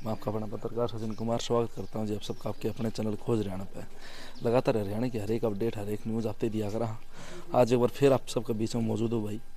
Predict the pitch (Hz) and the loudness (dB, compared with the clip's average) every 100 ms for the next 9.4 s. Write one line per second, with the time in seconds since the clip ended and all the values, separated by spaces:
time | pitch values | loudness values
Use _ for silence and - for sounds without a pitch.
0 | - - - - 120 123 - - - 117 | -6 -6 -6 2 6 6 4 -4 -2 2
1 | 120 147 - 156 156 139 135 120 123 - | 4 4 6 6 6 6 6 6 4 4
2 | 120 117 143 - - - - 117 117 107 | 2 2 0 -4 -8 -4 4 6 6 6
3 | 131 139 107 107 107 117 - - 131 131 | 6 6 4 0 -2 -4 -4 6 8 8
4 | 123 123 123 120 107 101 104 107 127 - | 8 4 4 2 2 0 -2 -2 -4 -6
5 | - - - - 135 143 147 - 123 110 | -6 -6 -6 0 4 6 4 2 0 2
6 | 123 - 139 127 120 - 117 110 107 101 | 0 2 4 6 4 4 2 2 2 0
7 | 113 - - - - 117 123 139 123 127 | -4 -6 -6 -8 -4 4 6 8 6 4
8 | 113 123 107 101 101 123 120 120 - 104 | 4 0 0 -2 -2 0 0 -2 -2 -2
9 | 123 120 113 | 0 0 -2